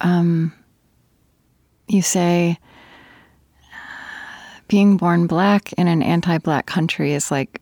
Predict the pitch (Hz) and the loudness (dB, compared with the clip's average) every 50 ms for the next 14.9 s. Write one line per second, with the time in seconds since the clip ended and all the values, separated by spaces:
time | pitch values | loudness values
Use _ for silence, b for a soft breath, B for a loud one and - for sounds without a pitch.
0 | - - - - 165 156 151 - - 160 156 156 151 151 - 147 147 - - - | -18 -10 -6 -2 -2 -2 -2 -2 -2 -2 -2 -2 -2 -4 -4 -4 -4 -4 -4 -4
1 | - - 147 156 156 151 147 147 - - 131 - _ - - - - 139 - - | -4 -4 -2 0 0 0 -2 -2 -4 -4 -6 -8 _ -6 -6 -4 -4 -6 -8 -12
2 | - - - _ _ _ _ b b b b b b b b b b b - 175 | -18 -20 -20 _ _ _ _ b b b b b b b b b b b -4 -2
3 | 165 - - 151 160 160 156 170 147 143 - - 160 156 139 151 147 - - - | -2 -2 -2 -2 -2 -2 -2 -2 -4 -4 -6 -6 -6 -6 -4 -6 -8 -8 -8 -10
4 | - - - - 151 156 156 156 151 151 143 - - 143 143 143 - - 143 135 | -10 -10 -8 -6 -4 -4 -2 -2 -4 -4 -4 -6 -4 -4 -6 -6 -6 -6 -4 -4
5 | 139 131 113 - - 120 131 - - - - - - - - - - _ _ _ | -4 -4 -6 -8 -10 -12 -12 -12 -14 -10 -6 -4 -4 -4 -4 -6 -12 _ _ _
6 | _ _ _ _ _ _ _ _ _ _ _ _ _ B B B B B B B | _ _ _ _ _ _ _ _ _ _ _ _ _ B B B B B B B
7 | B B B B B B B B B B B B B B B B B B B B | B B B B B B B B B B B B B B B B B B B B
8 | 135 139 143 143 139 139 135 135 - - _ - - 160 156 151 147 147 147 143 | -4 -2 -2 -2 -2 -4 -4 -6 -8 -12 _ -4 -2 -2 0 0 0 0 0 -2
9 | 143 - - - b b b b b b b b b b b b _ _ _ _ | -2 -4 -6 -10 b b b b b b b b b b b b _ _ _ _
10 | _ _ _ _ _ _ _ _ _ _ - - - 170 185 170 - - 165 165 | _ _ _ _ _ _ _ _ _ _ -20 -14 -10 -6 -6 -4 -2 -2 -2 0
11 | 165 165 170 170 170 160 165 160 156 147 147 - - - 147 147 - - - - | 0 0 0 0 0 -2 -2 -2 -2 -2 -4 -4 -6 -6 -6 -6 -6 -6 -8 -8
12 | 165 147 - - - 151 147 139 - - - - - 160 151 143 - - - 151 | -8 -8 -6 -6 -6 -4 -4 -6 -6 -10 -12 -8 -6 -4 -4 -4 -6 -6 -6 -4
13 | 143 143 143 143 131 139 139 135 135 - - 156 156 - - 170 180 175 - - | -2 -2 -2 -2 -2 -2 -2 -4 -4 -4 -4 -4 -4 -4 -2 -2 -2 0 -2 -2
14 | - 160 156 156 151 - - - - - 135 139 147 139 135 135 139 139 | -4 -4 -4 -4 -4 -6 -8 -8 -6 -4 -4 -2 0 0 0 0 -2 -4